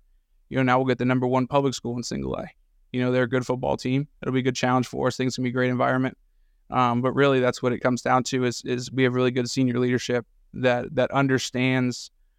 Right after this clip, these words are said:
what the goal is, and, uh, you know, not, not to make one game bigger than what it is. You know, it's, it's a long season, and, uh, really, you just wanna be playing your best football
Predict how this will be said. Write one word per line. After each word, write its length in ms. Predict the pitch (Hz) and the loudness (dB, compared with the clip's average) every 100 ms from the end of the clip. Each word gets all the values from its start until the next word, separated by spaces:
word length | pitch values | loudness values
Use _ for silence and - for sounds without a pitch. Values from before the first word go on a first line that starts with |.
| _ _ | _ _
what 360 | - 135 139 - | -8 2 2 4
the 100 | 135 | -2
goal 440 | 131 131 127 123 120 | 0 4 4 2 0
is, 480 | 123 127 - - - _ _ - | -2 -4 -8 -14 -16 _ _ -4
and, 320 | 123 120 123 | 0 0 2
uh, 280 | 123 123 131 _ _ _ _ | 2 0 -4 _ _ _ _
you 100 | 131 | -2
know, 180 | 127 120 | 2 2
not, 300 | 120 123 - | 2 2 2
not 200 | 127 131 | 2 2
to 80 | 135 | 2
make 100 | 131 | -2
one 380 | - 123 131 127 | -2 0 2 2
game 320 | 123 127 127 | 2 0 0
bigger 260 | 123 127 127 | 0 0 0
than 160 | 123 123 | 0 0
what 200 | 127 123 | 2 2
it 80 | |
is. 480 | 127 123 117 - - _ _ 127 | 0 0 -4 -10 -16 _ _ -4
You 100 | 123 | 0
know, 160 | 123 | 0
it's, 260 | 123 - - | 0 -4 -10
it's 160 | 135 131 | -8 -2
a 20 | |
long 300 | 127 127 131 | 4 4 2
season, 520 | - 135 127 127 135 - _ _ _ _ _ | 0 0 0 -2 -4 -8 _ _ _ _ _
and, 340 | - 120 120 120 | -4 0 0 0
uh, 300 | 120 120 120 - - | 0 0 -4 -10 -2
really, 300 | 127 131 127 | 2 4 2
you 80 | |
just 100 | 123 | 0
wanna 160 | 131 127 | 0 0
be 60 | 117 | 0
playing 220 | 123 123 | 2 2
your 80 | 123 | 2
best 180 | 123 | 0
football 460 | - 117 127 123 | -2 0 2 2